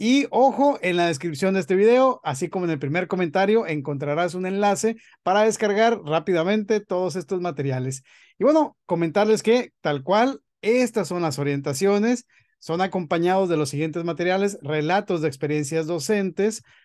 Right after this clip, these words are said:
también de sugerencias metodológicas para el desarrollo de proyectos educativos, este oficio de la degair, en el cual, bueno, ya lo analizamos en el canal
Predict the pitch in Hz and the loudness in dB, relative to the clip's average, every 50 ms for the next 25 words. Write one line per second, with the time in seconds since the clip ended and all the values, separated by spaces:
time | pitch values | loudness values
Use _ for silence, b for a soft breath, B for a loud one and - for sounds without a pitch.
0 | b b _ - 143 139 143 139 180 208 240 262 247 - 143 151 143 131 147 127 | b b _ -6 -4 -2 0 2 4 4 4 2 0 -2 -4 -4 -4 -4 -4 -6
1 | 131 143 143 160 175 175 139 196 196 180 170 151 156 175 185 - 202 196 202 196 | -4 -2 -2 -2 -2 -2 -2 -2 -2 -2 -2 -2 -4 -2 -2 0 0 2 2 2
2 | 202 196 180 135 180 170 - 190 185 185 185 - - 165 143 135 135 135 131 135 | 2 0 0 -2 -4 -6 -2 -2 -2 -2 -4 -4 -4 -4 -2 -2 -2 -4 -4 -4
3 | 135 131 131 147 160 170 165 156 147 131 135 131 131 139 143 143 - 160 139 160 | -4 -4 -4 -4 -4 -2 -2 -2 -2 -4 -4 -4 -2 -2 -4 -4 -6 -8 -6 -4
4 | 160 160 151 - 180 - - 220 214 214 226 247 240 - b b b b b b | -4 -4 -4 -6 -6 -4 -4 -2 0 2 2 0 -2 -6 b b b b b b
5 | b b - 202 220 247 254 240 - 226 196 180 139 156 196 196 - - 214 202 | b b -2 2 2 2 2 2 2 2 2 2 2 0 -2 -2 0 0 0 0
6 | 165 156 160 156 160 160 175 180 196 202 214 226 254 262 - - 160 151 147 135 | 2 2 2 2 2 2 2 2 2 2 4 4 2 0 -2 -4 -4 -4 -2 -2
7 | 160 196 202 185 175 156 147 139 143 160 170 185 196 202 202 196 185 185 180 175 | -2 -2 -2 -2 -4 -4 -4 -2 0 0 0 0 0 0 0 0 0 -2 -4 -2
8 | 190 190 180 185 180 180 175 175 175 151 190 180 190 214 262 | -2 -2 -2 -2 -4 -4 -4 -4 -2 -2 -2 0 0 0 0